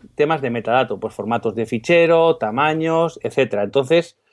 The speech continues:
cuando tú seleccionas esa palabra clave, solo verías los vídeos que pertenecen a Piccadilly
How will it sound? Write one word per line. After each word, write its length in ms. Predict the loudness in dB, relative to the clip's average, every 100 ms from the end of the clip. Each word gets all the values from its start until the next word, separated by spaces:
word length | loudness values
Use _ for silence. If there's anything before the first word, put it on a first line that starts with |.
| _ _ _ -6
cuando 180 | -4 -2
tú 140 | 0
seleccionas 580 | 2 0 0 -2 -2 -4
esa 360 | -6 -2 0 2
palabra 380 | 2 0 0 -2
clave, 440 | 0 0 2 -2
solo 200 | -2 0
verías 560 | 2 2 2 0 -2 _ _ _ _ _ _ -10
los 260 | -6 -4
vídeos 640 | 0 2 0 -4 -10 -20 _ _ _ _
que 220 | -2 0
pertenecen 760 | 0 -2 0 -2 0 -4 -6 -16 -4
a 180 | -4
Piccadilly 680 | -2 0 0 2 0 -2 -6